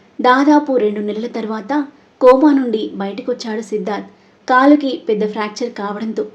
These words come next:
మల్టిపుల్ సర్జరీస్ చేశారు. మూడు నెలలు కదలకుండా రెస్ట్ తీసుకోవాలని చెప్పారు. మరో పదిహేను రోజులకు హాస్పిటల్ నుండి డిశ్చార్జ్ చేసి సిద్ధుని ఇంటికి తీసుకెళ్లారు. కారు దగ్గర టెన్షన్గా అటూ ఇటూ తిరుగుతూ ఉన్న శక్తి దగ్గరకొచ్చి,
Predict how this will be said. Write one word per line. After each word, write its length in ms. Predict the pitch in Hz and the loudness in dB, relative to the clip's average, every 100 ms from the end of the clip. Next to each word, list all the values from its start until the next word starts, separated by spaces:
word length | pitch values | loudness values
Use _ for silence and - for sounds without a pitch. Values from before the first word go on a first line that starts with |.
| - _ - | -18 _ -2
మల్టిపుల్ 440 | 226 233 233 247 | 0 0 -2 -2
సర్జరీస్ 580 | 226 208 196 247 247 - | -4 -10 -6 -6 -6 -8
చేశారు. 380 | 196 196 214 196 - _ _ _ | -8 -6 -6 -8 -12 _ _ _
మూడు 240 | 220 226 226 | -4 -2 0
నెలలు 320 | 220 262 262 | 0 0 0
కదలకుండా 760 | 254 202 202 220 226 220 294 277 _ _ - | 0 -6 -8 -8 -6 -4 -6 -6 _ _ 2
రెస్ట్ 220 | 240 240 | 4 6
తీసుకోవాలని 480 | 311 302 - 233 226 | 4 2 0 -4 -4
చెప్పారు. 640 | 220 196 226 214 208 - _ _ _ _ - | -8 -10 -8 -8 -8 -14 _ _ _ _ -2
మరో 280 | 247 277 294 | 4 6 6
పదిహేను 480 | 262 214 202 214 | 4 -2 -2 -4
రోజులకు 480 | 202 208 220 214 - - _ - | -2 -2 0 -4 -6 -14 _ 0
హాస్పిటల్ 520 | 254 269 339 320 285 | 2 2 0 4 4
నుండి 280 | 254 220 214 | 4 0 -2
డిశ్చార్జ్ 540 | 190 208 - 226 - | -6 -8 -8 -10 -6
చేసి 320 | 214 208 151 - - _ | -6 -2 -2 -4 -14 _
సిద్ధుని 580 | - 262 220 285 254 240 | -6 -2 2 2 2 -4
ఇంటికి 280 | 208 196 233 | -6 -8 -8
తీసుకెళ్లారు. 600 | 196 202 - 240 220 208 196 _ _ _ - | -10 -12 -8 -4 -4 -4 -8 _ _ _ -2
కారు 240 | 247 254 | 2 4
దగ్గర 380 | 294 269 247 233 | 2 2 2 0
టెన్షన్గా 680 | 202 202 202 233 220 269 302 - _ _ _ _ | -6 -8 -8 -8 -6 -4 -4 -8 _ _ _ _
అటూ 300 | 247 262 339 | 2 4 6
ఇటూ 300 | 320 302 254 | 6 6 2
తిరుగుతూ 460 | 226 214 214 240 254 | 2 0 0 -2 -2
ఉన్న 180 | 240 220 | -2 -4
శక్తి 360 | 214 208 - | -6 -8 -10
దగ్గరకొచ్చి, 840 | - 208 196 220 214 208 320 302 | -6 -4 -2 -2 -2 -2 0 0